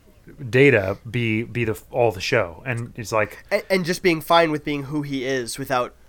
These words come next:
Speaker 2: moving forward.
Speaker 1: No
Speaker 2: Yeah.
Speaker 1: conflict. Yeah, not looking
Speaker 2: Yeah.
Speaker 1: for any, like, any emotion and not wanting to be anything more than he already is. That's unfortunate.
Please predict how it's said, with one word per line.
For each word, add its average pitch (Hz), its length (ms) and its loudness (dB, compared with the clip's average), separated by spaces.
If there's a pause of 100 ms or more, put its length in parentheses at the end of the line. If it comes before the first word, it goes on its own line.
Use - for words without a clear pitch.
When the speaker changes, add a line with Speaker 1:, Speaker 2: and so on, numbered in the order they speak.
(120)
Speaker 2:
moving 135 280 -6
forward. 131 220 0
Speaker 1:
No 151 120 12
Speaker 2:
Yeah. 160 60 10
Speaker 1:
conflict. 120 560 0
Yeah, 127 120 10
not 135 240 6
looking 139 240 6
Speaker 2:
Yeah. 117 60 -2
Speaker 1:
for 131 200 2
any, 131 220 0
like, 120 300 2
any 131 200 2
emotion 120 420 4
and 110 80 0
not 113 160 -2
wanting 117 280 0
to 123 120 -2
be 110 560 2
anything 113 460 -4
more 107 240 2
than 101 180 -2
he 107 160 -2
already 101 380 0
is. 95 440 2 (640)
That's 110 140 -2
unfortunate. 98 420 -4